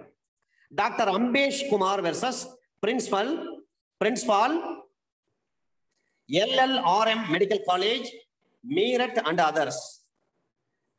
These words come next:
டாக்டர் அம்பேஷ் குமார் வெர்சஸ் பிரின்சிபால் எல் எல் ஆர் எம் மெடிக்கல் காலேஜ், மீரட் and others, nineteen eighty-six, within bracket-ல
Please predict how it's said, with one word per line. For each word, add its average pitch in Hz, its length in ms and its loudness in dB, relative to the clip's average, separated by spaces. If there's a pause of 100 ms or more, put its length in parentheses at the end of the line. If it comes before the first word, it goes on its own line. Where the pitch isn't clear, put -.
(640)
டாக்டர் 208 400 4 (240)
அம்பேஷ் 214 540 4
குமார் 180 360 2 (720)
வெர்சஸ் 226 520 2
பிரின்சிபால் 214 640 2 (580)
எல் 226 200 2
எல் 240 120 -2 (120)
ஆர் 196 140 4
எம் 196 140 -2
மெடிக்கல் 196 380 0
காலேஜ், 175 340 -2 (400)
மீரட் 208 420 0
and 151 160 -2
others, 160 300 -2 (920)
nineteen 269 420 0 (140)
eighty-six, 202 440 2 (840)
within 240 380 4
bracket-ல 220 320 2